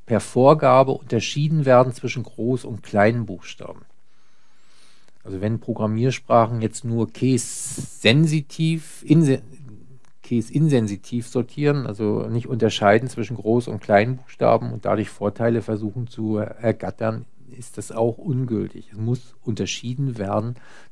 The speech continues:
zwischen Groß- und Kleinbuchstaben und es muss sortiert werden nach dieser din-Norm.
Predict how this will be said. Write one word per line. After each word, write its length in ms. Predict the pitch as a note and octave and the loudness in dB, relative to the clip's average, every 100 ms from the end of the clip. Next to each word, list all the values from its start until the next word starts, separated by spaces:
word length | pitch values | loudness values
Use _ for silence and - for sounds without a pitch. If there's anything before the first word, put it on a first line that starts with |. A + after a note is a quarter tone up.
| - | -12
zwischen 260 | - - A2 | -10 -10 -10
Groß- 340 | G#2 A2 F#2+ | -4 -4 -4
und 100 | F#2+ | -10
Kleinbuchstaben 920 | - G2+ C#3 D3 D3 - C3+ C3+ C3+ | 2 4 4 2 -2 0 6 6 6
und 200 | - A#2+ | -4 -4
es 160 | A#2 - | -4 -6
muss 200 | G#2+ - | -8 -6
sortiert 580 | F#2+ - - D3 C#3+ A2+ | -8 -8 -2 0 0 2
werden 260 | A2+ A#2 | 2 2
nach 240 | G#2 G#2+ - | 2 0 0
dieser 300 | B2 A#2 A2 | -4 -2 -2
din-Norm. 640 | A2+ A#2+ A2 G2+ G2 F#2+ | -2 -2 -4 -6 -8 -12